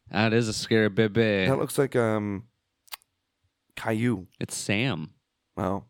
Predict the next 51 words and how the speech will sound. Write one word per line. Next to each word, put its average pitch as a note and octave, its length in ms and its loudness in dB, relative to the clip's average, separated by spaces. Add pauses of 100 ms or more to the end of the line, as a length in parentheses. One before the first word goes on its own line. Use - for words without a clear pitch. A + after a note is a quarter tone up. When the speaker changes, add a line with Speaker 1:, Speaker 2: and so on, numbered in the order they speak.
(120)
Speaker 1:
<laughs> - 180 -20
That A2 180 -2
looks B2+ 220 0
like A#2 180 0
Caillou. F#2 520 2
Speaker 2:
<laughs> - 60 -4 (600)
Speaker 1:
It's - 100 -14
a - 120 -10
big F#2 220 2
head. F#2+ 320 0 (240)
Speaker 2:
Yeah. A2+ 280 -4 (760)
Speaker 1:
Um, A2+ 640 0 (140)
yeah, A2+ 240 -2
so - 160 -6
we're A#2 60 -2
gonna B2 100 -2
see A#2+ 140 -4
that. B2 280 0
We're A#2 80 0
gonna B2+ 220 0
see B2 180 -4
Five C3 300 2
Nights C3+ 200 -2
at G#2+ 80 -4
Freddy's. B2+ 540 0
Speaker 2:
Yeah. F2 380 0
Speaker 1:
Yeah, F2+ 260 2
we F#2+ 200 2
are. E2 260 -2 (100)
Speaker 2:
All F#2+ 160 -2
five F2 320 0
nights F#2 300 -4
of E2 80 -6
'em. F#2 220 -8 (200)
Speaker 1:
And F#2+ 160 0
then G2+ 380 2
at E2 80 -2
some A2+ 240 2
point, A#2 580 0
I F2+ 80 -4
think A2 160 2
we're A#2+ 80 2
gonna A#2 160 0
do G#2 100 2
Saw, G#2+ 460 2 (160)
'cause F#2 220 0
I F2+ 60 2
want F#2+ 280 0
Steven G2+ 320 -2
to F#2+ 60 0
watch - 500 -2